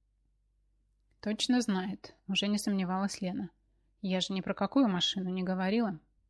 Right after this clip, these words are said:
«Прямо с утра этим и займусь», пообещал вице-губернатор.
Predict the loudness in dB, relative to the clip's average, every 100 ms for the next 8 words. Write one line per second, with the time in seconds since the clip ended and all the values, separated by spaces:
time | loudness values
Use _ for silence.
0 | _ _ _ _ _ _ _ -8 -2 0
1 | 2 2 4 4 4 2 2 2 2 0
2 | -2 -10 -12 -8 -6 -2 0 0 -2 -6
3 | -6 -6 -4 -6 -6 -14